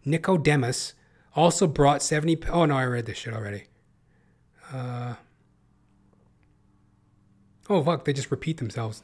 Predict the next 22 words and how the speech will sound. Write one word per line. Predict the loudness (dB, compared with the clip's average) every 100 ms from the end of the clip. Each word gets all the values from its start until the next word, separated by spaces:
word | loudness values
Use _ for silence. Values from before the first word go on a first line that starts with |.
| -12
Not | -8
my | -8
fault. | -8 -10 -12 -18 _ _ _ _ _ _ -4
Okay, | 0 2
yes, | 2 2
so | 0 2 2 0
Nico-, | -2 0 2 2
Nicorette | 2 4 6 6 6 2 -4
or | -4
Nicodemus | 0 0 2 2 2 2 0 -2
or | -4
whatever, | -2 -2 -2
this | -4
guy, | -2 -2 -2 -4 -10 _ _ -20 -20 -8
uh, | -2
Nicodemus | 0 0 2 4 6 4 2 -2 -10 -16 _ _
also | 2 4 4
brought | 4 6 4 4
seventy | 0 2 2
pounds | 2 2 2 0
of | -2
m-, | -2 -2 -4